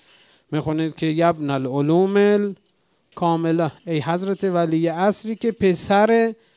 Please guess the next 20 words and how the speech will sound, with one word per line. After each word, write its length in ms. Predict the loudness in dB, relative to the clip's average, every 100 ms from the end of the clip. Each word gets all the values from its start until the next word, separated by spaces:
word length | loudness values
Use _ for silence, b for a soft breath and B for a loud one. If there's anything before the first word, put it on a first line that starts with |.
| b b b
صاحب 560 | -14 -2 2 2 2 -2
علم 440 | -2 -4 -2 -2
کاملی، 760 | -4 -4 0 0 0 -2 -2 -4
یعنی 320 | -6 -8 -6
حضرت 440 | -6 -6 -10 -10
زهرا 380 | -8 -8 -6 -6
علوم 380 | -4 -4 -4 -6
کاملة 480 | -2 -2 0 0 0
است. 300 | -2 -12 _ b b b b b -4
ما 100 | -2
چجوری 380 | -2 -6 -4 -2
ازش 320 | -2 -2 -6
استفاده 560 | -8 -8 -8 -6 -6 -6
می‌کنیم؟ 340 | -6 -6 -8
فرمودن 440 | -6 -6 -4 -6 -6
همینایی 520 | -8 -6 -6 -6 -6
که 140 | -6
ما 300 | -2 0 2
داریم 320 | 2 -2 -4
می‌گیم 540 | -6 -6 -4 -6 -6